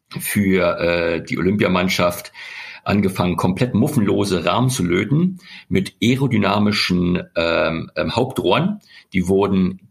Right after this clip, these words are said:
kalt gepresst, kalt in aerodynamische Form gepresst und dann verlötet, um den, den, äh, Windwiderstand, äh, zu, zu mindern. Ab neunzehnhundertneunundsiebzig dann gab's die bekannten Hörnerlenker von mittlerweile Textima, wie es hieß, Kombinat Textima.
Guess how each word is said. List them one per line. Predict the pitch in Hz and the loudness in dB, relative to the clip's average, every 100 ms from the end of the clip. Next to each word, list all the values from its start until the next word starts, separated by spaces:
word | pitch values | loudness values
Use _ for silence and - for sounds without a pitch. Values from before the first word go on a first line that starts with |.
| - | -4
kalt | - 120 151 | 0 0 0
gepresst, | - 101 - 113 - - | -4 -2 -2 -2 -4 -6
kalt | - 98 123 - - - | 0 0 0 -4 -14 -2
in | 92 95 | -2 0
aerodynamische | 101 95 90 92 120 120 95 | -2 0 2 2 2 2 0
Form | 92 - - 120 | -2 -4 0 2
gepresst | 120 - - 131 - | 0 -2 -2 -2 -2
und | 87 | -2
dann | 90 90 | -2 0
verlötet, | 82 92 113 - - - _ _ _ - - - - | 0 0 2 0 -2 -12 _ _ _ -20 -20 -20 -16
um | - 98 101 | -2 0 2
den, | 92 87 87 | 2 2 2
den, | 90 85 85 82 | 0 -2 -2 -2
äh, | 82 82 | -2 0
Windwiderstand, | 98 104 98 87 - 82 80 - | 0 2 0 0 0 -2 -2 -4
äh, | 85 80 78 - _ _ _ | -2 0 -2 -8 _ _ _
zu, | - - 85 82 80 | -4 0 0 0 -2
zu | - | -2
mindern. | 87 90 87 76 95 - _ - - - - - | 2 2 2 0 -4 -12 _ -20 -20 -18 -16 -6
Ab | - 104 | -2 2
neunzehnhundertneunundsiebzig | 120 123 101 127 135 127 - 139 127 | 2 2 2 2 0 -2 -2 0 0
dann | - 110 110 | 0 0 2
gab's | 101 95 95 - | 2 0 -2 -4
die | 98 | -2
bekannten | 95 92 - 95 95 - 85 82 | 0 -2 0 0 -2 -4 -6 0
Hörnerlenker | 101 120 107 107 110 104 | 0 2 0 0 0 0
von | 101 - 90 90 - | -2 -2 -2 -2 -2
mittlerweile | 92 92 90 90 | -2 0 0 -2
Textima, | - 82 - - 113 117 | -2 -6 -4 0 2 2
wie | 107 | 0
es | 104 | 0
hieß, | - 104 104 | 0 0 0
Kombinat | - 82 90 87 90 | -4 -2 0 0 -2
Textima. | 92 - 95 104 104 | -8 -6 -2 0 0